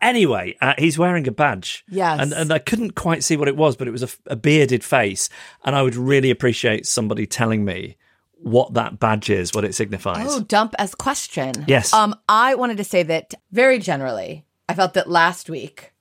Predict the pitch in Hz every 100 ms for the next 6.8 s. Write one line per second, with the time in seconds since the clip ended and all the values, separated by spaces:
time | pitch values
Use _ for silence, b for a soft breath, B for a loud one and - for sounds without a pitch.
0 | _ _ _ 165 180 180 170 165 165 175
1 | 160 147 - 147 135 104 82 - _ _
2 | - 156 160 151 151 147 - - _ _
3 | _ _ _ _ - 156 180 131 170 160
4 | 160 151 156 - 147 143 143 139 - 131
5 | 98 107 143 _ _ _ _ _ b b
6 | b b b _ _ - 180